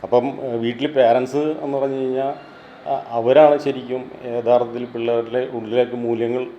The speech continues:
കൊടുക്കേണ്ടതും അവരെ നിരീക്ഷിക്കേണ്ടതും, ഏഹ്, അവരുടെ കൂട്ടുകാരെ പോലെ കണ്ട് അവരുടെ എല്ലാ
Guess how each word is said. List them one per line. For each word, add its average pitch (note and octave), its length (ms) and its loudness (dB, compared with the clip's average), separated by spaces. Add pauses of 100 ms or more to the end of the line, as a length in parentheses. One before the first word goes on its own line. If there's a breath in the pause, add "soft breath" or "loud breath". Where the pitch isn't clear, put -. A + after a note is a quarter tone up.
(200)
കൊടുക്കേണ്ടതും A#2+ 800 -2 (160)
അവരെ A2 220 -4
നിരീക്ഷിക്കേണ്ടതും, A2+ 800 -6 (320)
ഏഹ്, G#2+ 100 -6
അവരുടെ A2+ 500 0 (160)
കൂട്ടുകാരെ B2+ 380 4
പോലെ C3 280 0
കണ്ട് A#2 260 -4 (200)
അവരുടെ A#2 560 0
എല്ലാ A#2+ 440 -2